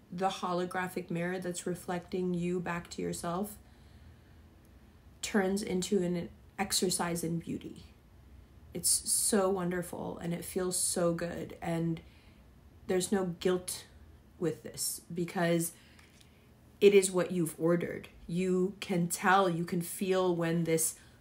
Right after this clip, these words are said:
love, these opportunities, these wonderful moments, when they come to you,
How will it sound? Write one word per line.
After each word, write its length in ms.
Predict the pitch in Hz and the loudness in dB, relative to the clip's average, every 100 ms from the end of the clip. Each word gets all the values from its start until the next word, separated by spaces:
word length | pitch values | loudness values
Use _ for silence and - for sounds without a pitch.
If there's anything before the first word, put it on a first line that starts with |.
| - | 4
love, 400 | 233 214 180 175 | 8 8 6 2
these 180 | 175 175 | -2 -2
opportunities, 880 | 165 175 - 240 233 190 175 165 | -4 -4 -2 4 4 4 2 -2
these 200 | - 175 | -2 -4
wonderful 400 | 180 170 170 180 | -2 -2 -2 -2
moments, 540 | 175 185 220 208 175 - | 0 4 4 4 2 -2
when 100 | 170 | -4
they 100 | 165 | -4
come 280 | - 208 220 | 0 2 2
to 160 | - | 2
you, 280 | 175 156 - | -2 -2 -6